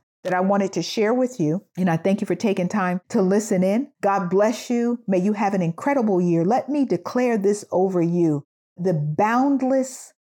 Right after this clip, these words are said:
incredible favor of God come upon you in a triple portion, triple favor, triple grace,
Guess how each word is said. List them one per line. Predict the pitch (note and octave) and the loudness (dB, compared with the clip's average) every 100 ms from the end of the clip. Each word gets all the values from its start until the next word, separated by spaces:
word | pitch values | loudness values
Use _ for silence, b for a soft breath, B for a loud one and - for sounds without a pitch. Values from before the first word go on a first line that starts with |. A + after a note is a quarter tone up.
| _ - | _ 0
incredible | G#3+ F#3 - - D4 C4 B3+ B3 | 2 0 -4 -4 0 0 0 -2
favor | - - C4+ C#4+ C#4+ | -4 0 2 2 2
of | C4+ F#3+ | 0 0
God | F3+ D#3+ D#3 | 0 0 -2
come | - G3 | -2 -2
upon | F#3 - G3 F3+ | -2 -4 -2 0
you | E3+ | 2
in | D#3+ | 2
a | D3 | -2
triple | - A#3+ G#3+ | -4 -4 -4
portion, | - G3+ G3 F3+ D#3+ | -4 -2 -2 -2 -4
triple | - - E3 | -4 -4 -4
favor, | - G#3+ A3 G#3 | 0 0 2 0
triple | - F#3 E3+ D#3+ | -2 -6 -4 -2
grace, | E3 F3+ G#3 A3 A3 - | 0 2 2 0 -2 -10